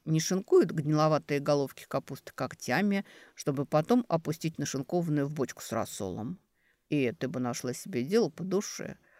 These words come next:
А я не стал бы волноваться, что тебя убьют. Точнее, стал бы, но не так, как сейчас. Мы оба вздохнули. Вот ведь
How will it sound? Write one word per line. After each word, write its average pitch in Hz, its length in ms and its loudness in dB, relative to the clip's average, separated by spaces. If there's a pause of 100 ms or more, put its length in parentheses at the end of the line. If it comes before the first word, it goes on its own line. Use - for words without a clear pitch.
(220)
А 131 120 2
я 127 160 2
не 240 100 2
стал 254 260 0
бы 180 180 -4
волноваться, 196 600 -2
что - 160 -8
тебя 190 300 -4
убьют. 185 560 -4 (240)
Точнее, 143 400 -2
стал 254 360 2
бы, 131 260 -4
но 165 240 2
не 160 160 -2
так, - 180 -2
как - 160 -10
сейчас. - 600 -8 (420)
Мы 254 160 4
оба 269 180 -2
вздохнули. 185 800 -2 (300)
Вот 285 200 -6
ведь - 320 -10